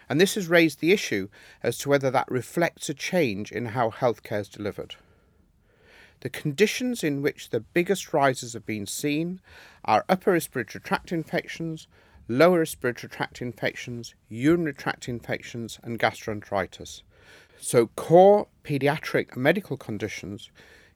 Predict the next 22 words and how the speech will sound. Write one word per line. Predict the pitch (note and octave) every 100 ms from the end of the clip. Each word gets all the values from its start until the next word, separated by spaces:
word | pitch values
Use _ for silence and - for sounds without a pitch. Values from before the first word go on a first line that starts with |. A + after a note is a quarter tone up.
| -
usually | A2 C#3+ G#3 A3+ D#3+
that | D#3 -
present | - A#2+ A#2 -
with | G2+
a |
short | G2+ - G2+ -
history, | A#2+ - - A#2 A2+ _ - - -
and | A2+ A2+
usually | A#2+ E3+ F3 - B2+
that | B2+ -
respond | A2+ - - C3 B2+ B2+ - _
fairly | - - C#3 C3+ A2+
well | A2 A2+
to | - A2+
standard | - G#2 G#2+ G#2+ -
treatment | - - G#2 - G2+
strategies. | - G#2 F#2+ - - - - _ _ _ _ _ - - - - -
Interestingly, | C4 C#4+ - C#3 - A2 A2+ -
admissions | B2 A#2+ D3 - D3
for | - -
chronic | - - A3+ A#3
conditions, | - A2 F#2+ F#2 - C3 - -